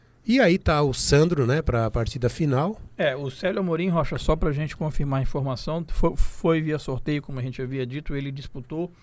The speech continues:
Speaker 2: também contra o catarinense Braulio da, da Silva Machado. É, o que o colunista Roberto Alves trouxe de informação hoje é que, é, era o que a gente já esperava, que o Weber fosse pra um jogo e o Sandro Merahich pro outro. O Weber é um árbitro consagrado,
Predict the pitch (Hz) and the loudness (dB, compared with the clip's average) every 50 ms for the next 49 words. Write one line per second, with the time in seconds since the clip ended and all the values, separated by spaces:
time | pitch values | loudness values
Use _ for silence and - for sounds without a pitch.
0 | - - - _ _ _ - 185 190 175 147 160 180 196 190 196 175 151 - 170 | -20 -20 -20 _ _ _ 4 4 4 4 2 0 0 0 0 -2 -4 -4 -6 -6
1 | - 160 143 135 151 143 143 139 143 156 165 - - 156 147 143 143 147 156 170 | -4 -4 -2 -2 -2 -2 -2 -4 -8 -10 -10 -10 -12 -12 -10 -6 -4 -4 -4 -4
2 | 170 165 147 156 151 - 156 147 143 - 151 143 151 156 156 156 - - - - | -4 -4 -4 -4 -2 0 0 0 0 -2 -4 -4 -4 -4 -4 -6 -6 -6 -8 -8
3 | 98 98 - - - - - - - - - - 131 139 151 151 135 - - 214 | -8 -10 -14 -16 -18 -20 -20 -20 -20 -14 -2 0 0 2 2 0 0 0 -2 -2
4 | - 220 196 190 175 170 170 - - 139 147 135 147 143 135 - - 135 131 139 | -2 0 0 0 -2 -2 -2 -4 -4 -4 -6 -6 -6 -8 -8 -8 -8 -4 -4 -4
5 | 143 135 135 123 - - - - - - - - - 160 165 - - 135 131 135 | -4 -4 -6 -10 -12 -14 -16 -18 -20 -20 -14 -6 -4 -4 -4 -4 -6 -8 -10 -10
6 | 135 - - 127 135 123 117 - - 131 123 120 120 143 165 160 143 156 - - | -8 -8 -8 -8 -8 -8 -6 -6 -8 -8 -6 -6 -4 -4 -4 -4 -6 -10 -14 -16
7 | - - - - - 131 131 143 127 123 - - - 143 135 147 156 - - 147 | -20 -20 -20 -6 -2 0 0 0 -2 -4 -6 -4 0 2 4 4 4 4 2 0
8 | 156 170 165 - 196 180 156 180 180 - 170 170 175 - - 214 220 240 208 151 | 0 0 0 -2 -4 -2 -2 -4 -6 -6 -6 -6 -6 -4 -4 0 2 2 2 2
9 | 123 107 - - - - - - - - - 147 139 135 139 147 143 135 - - | 0 -6 -12 -14 -16 -16 -18 -18 -16 -10 -8 -6 -2 -2 -2 -2 -4 -6 -8 -10
10 | - 131 - - - 175 190 165 165 165 175 190 208 247 - - - - _ - | -12 -12 -12 -12 -10 -8 -6 -4 -4 -2 0 -2 -2 -4 -8 -14 -20 -20 _ -10
11 | 147 156 - - 170 160 156 151 151 156 156 156 131 127 147 151 - - - 233 | -8 -6 -2 0 0 0 0 -2 -2 -2 -2 -2 -2 -2 -2 -4 -4 -2 2 4
12 | 226 - - - - - - - - - 370 196 156 147 160 160 180 175 160 143 | 6 6 4 2 2 -6 -16 -12 -6 -2 0 2 2 2 2 0 0 0 0 0
13 | 147 151 147 139 160 135 - - - - - 175 - - 156 139 127 135 135 151 | 0 0 -2 -6 -8 -8 -10 -12 -8 -6 -4 -4 -2 -2 -2 -2 2 4 4 4
14 | 170 170 | 4 2